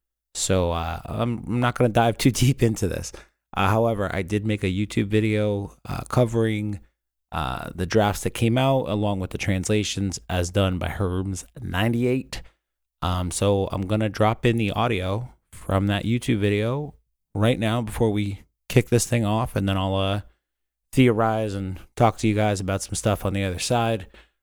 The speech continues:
Uh, patrons, Saturday night, if you didn't hear me, and I'll say it in the YouTube video sound for sure, but Saturday night we'll be sitting down to talk about this one on the Zoom.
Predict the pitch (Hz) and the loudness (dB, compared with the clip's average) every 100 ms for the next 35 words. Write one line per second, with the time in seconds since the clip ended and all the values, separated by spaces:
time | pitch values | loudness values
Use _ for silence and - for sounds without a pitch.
0 | _ - 92 90 90 127 113 123 113 - | _ -2 0 2 4 4 4 2 2 -4
1 | - _ - - 107 104 101 113 127 139 | -10 _ -6 2 4 4 2 2 0 -2
2 | - - 101 104 104 104 113 110 110 104 | -4 -6 -4 -2 -2 -2 0 0 0 -2
3 | - 101 104 95 90 87 127 113 98 95 | -4 -4 -2 -2 -2 2 4 4 0 -2
4 | 98 101 87 98 101 95 87 - 101 90 | 0 -2 0 0 2 0 -2 -2 -2 -2
5 | 92 - 92 90 87 87 87 _ _ _ | -4 -2 -2 -2 -2 -4 -8 _ _ _
6 | _ _ - 123 113 113 104 78 80 90 | _ _ 4 6 6 2 0 -4 -4 0
7 | - 73 92 90 85 85 95 - 90 87 | 0 0 -2 -2 -4 -2 -2 0 -4 -2
8 | 98 - 98 90 - 90 87 85 85 - | -4 -2 -2 -2 -4 -6 -6 -6 -6 -10
9 | _ _ - 85 95 127 131 127 120 | _ _ -10 -2 4 4 4 0 -2